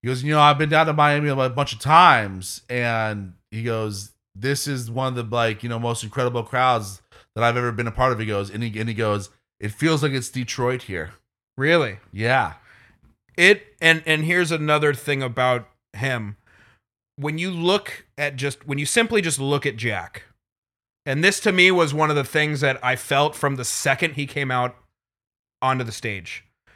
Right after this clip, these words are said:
Speaker 2: What you perceive Jack to be off stage
Speaker 1: Right.
Speaker 2: and how he is photographed, how he is documented, he is a very kind of soft-spoken tone, and he seems very reserved.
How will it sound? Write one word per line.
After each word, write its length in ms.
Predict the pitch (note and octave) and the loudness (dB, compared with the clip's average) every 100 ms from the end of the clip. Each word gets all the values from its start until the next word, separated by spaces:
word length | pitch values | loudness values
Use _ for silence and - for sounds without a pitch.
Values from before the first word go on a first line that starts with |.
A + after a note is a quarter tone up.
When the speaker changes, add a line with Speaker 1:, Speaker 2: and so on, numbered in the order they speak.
| _ _ - | _ _ -14
Speaker 2:
What 420 | C3+ C#3+ G#3 F#3 | -2 2 2 0
you 160 | F3+ G3 | -6 -4
perceive 500 | G#3 D#3+ F#3 F#3 D3+ | -2 -2 -2 -4 0
Jack 360 | D3 D#3 D#3 | 4 4 4
to 120 | - | -2
be 440 | C#3 A#2+ C3+ C3 - | -2 -2 -2 -2 -2
off 260 | B2 B2 - | 0 0 -2
stage 560 | - C3+ D#3 E3 - _ _ _ | -2 0 -2 -4 -12 _ _ _
Speaker 1:
Right. 380 | A2+ C3+ B2 G#2+ | 0 6 6 6
Speaker 2:
and 160 | C#3 C#3 | 4 4
how 320 | B2 D#3+ E3+ | 6 6 6
he 240 | F3+ F3 D#3+ | 4 0 0
is 160 | D3 | -2
photographed, 800 | - D#3 D#3 D#3 D3 D3 D3+ - | -2 0 2 2 4 6 6 2
how 200 | D3 C#3+ | 0 0
he 160 | C#3 C#3 | 0 -2
is 100 | A#2+ | -2
documented, 960 | - C3+ C#3+ D#3 D3+ D3 D#3 D3 C#3+ - - - _ _ _ _ _ | 0 0 0 -4 -2 -2 0 -2 -2 -10 -20 -20 _ _ _ _ _
he 200 | - E3 | -10 -2
is 120 | D#3+ D3+ | 0 0
a 60 | |
very 300 | C#3+ E3 F3 | 4 8 8
kind 180 | E3+ F3+ | 6 2
of 80 | D#3+ | 2
soft-spoken 880 | - E3 D#3+ - - D#3+ E3 D#3+ C#3+ | 2 4 2 0 -2 2 2 2 -4
tone, 600 | - D3 D3 D3+ D3+ D#3+ _ _ _ | -4 -2 -2 -2 -4 -8 _ _ _
and 140 | - C3 | -6 -2
he 100 | C#3+ | -2
seems 480 | C3+ - - A3 E3+ | -4 -8 -4 -2 2
very 240 | E3+ E3+ | 4 4
reserved. 760 | D3 C#3 A#2 B2+ A#2 D#2 - | 2 -2 0 2 2 -2 -16